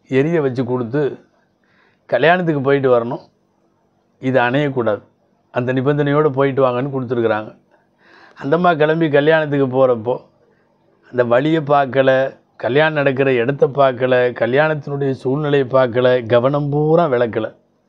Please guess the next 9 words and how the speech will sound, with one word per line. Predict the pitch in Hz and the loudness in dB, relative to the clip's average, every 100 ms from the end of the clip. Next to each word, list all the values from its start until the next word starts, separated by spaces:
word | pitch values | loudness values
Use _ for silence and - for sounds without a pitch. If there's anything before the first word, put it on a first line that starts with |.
| _ _ _ - | _ _ _ -6
அணையக்கூடாது, | 120 139 135 123 113 104 - _ | -2 0 0 0 0 -2 -10 _
திரும்பி | 147 151 156 | -2 0 0
போற | 139 147 143 | 2 2 2
வரையும் | 139 139 123 | 0 -2 -2
அணையக்கூடாது. | 123 113 110 104 - _ _ _ | -4 -2 -4 -4 -8 _ _ _
இப்படி | 113 143 165 | -6 0 0
பிடிக்கிறதும், | 156 143 143 135 135 123 127 | 0 -2 0 0 0 0 0
அதிகமா | 120 143 151 143 131 120 117 | 2 2 0 2 0 2 0
அசைஞ்சா, | - 151 131 127 120 | -2 -2 2 2 0